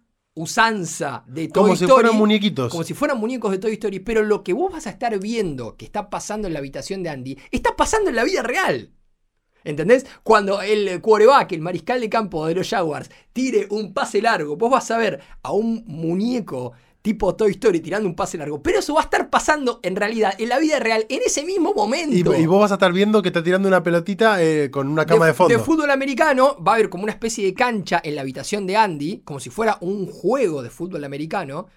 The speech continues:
Speaker 1: arriba de la cama de Andy, ponele. Vos vas a ver todo el escenario de la habitación de Andy, vas a ver el partido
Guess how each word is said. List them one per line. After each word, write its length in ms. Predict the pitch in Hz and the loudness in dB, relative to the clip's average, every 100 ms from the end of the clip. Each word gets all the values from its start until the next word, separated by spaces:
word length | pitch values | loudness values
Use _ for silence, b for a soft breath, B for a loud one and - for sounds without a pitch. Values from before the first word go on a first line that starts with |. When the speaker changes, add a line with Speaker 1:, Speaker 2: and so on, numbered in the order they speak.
| b - | b -12
Speaker 1:
arriba 280 | 131 214 | -6 0
de 60 | 180 | 0
la 100 | 143 | -2
cama 220 | 190 170 170 | -4 -2 0
de 60 | |
Andy, 260 | 185 127 123 | 0 -2 -10
ponele. 460 | 135 135 123 143 180 b b | -10 -10 -8 -8 -10 b b
Vos 160 | 180 247 | 2 2
vas 140 | - | 2
a 40 | |
ver 140 | 180 180 | 0 0
todo 180 | 220 226 | -2 -4
el 60 | |
escenario 380 | 180 160 196 180 | -6 -8 -6 -6
de 60 | 135 | -6
la 60 | |
habitación 400 | 123 120 120 196 196 | -10 -12 -10 -6 -4
de 60 | |
Andy, 180 | 202 147 | -6 -6
vas 140 | 151 | -10
a 40 | 151 | -8
ver 100 | 160 | -8
el 120 | 156 | -8
partido 680 | 147 135 139 240 185 156 | -8 -8 -4 -2 -2 -2